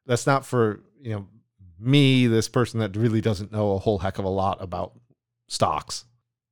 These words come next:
So it's ve-, gonna be very difficult for them t-, for, to convince consumers that they can fill that role.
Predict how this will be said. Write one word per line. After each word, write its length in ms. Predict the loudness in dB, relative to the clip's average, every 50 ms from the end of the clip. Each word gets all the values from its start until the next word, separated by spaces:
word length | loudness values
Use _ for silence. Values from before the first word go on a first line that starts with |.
| _ _ _ _ _
So 300 | 0 4 6 6 6 4
it's 240 | 2 0 0 0 2
ve-, 160 | 0 0 2
gonna 140 | 4 4 4
be 120 | 4 2 2
very 280 | 4 4 4 4 4
difficult 520 | 4 2 2 2 0 0 2 0 0 0 -2
for 120 | -2 0
them 260 | 0 0 0 -2 -4
t-, 220 | -8 -10 -12 -12 -14
for, 800 | -16 -20 -20 _ _ 0 0 2 2 4 2 2 0 -2 -4 -6
to 120 | -4 0 2
convince 380 | 4 4 4 4 4 2 2
consumers 880 | 0 -2 -2 -2 -2 -2 0 0 0 0 0 0 0 -2 -4 -10 -18 _ -20 -20 -20 -20 -20 -20 -10 -4
that 480 | -2 0 0 0 -2 -4 -6 -10 -18 -20 _ _ _ _ _ _ _ -16 -2
they 140 | 0 0 0
can 180 | 0 -2 -4 -4
fill 280 | -2 0 0 0 0 0
that 220 | -4 -6 -6 -4
role. 380 | -4 -4 -4 -4 -8 -12 _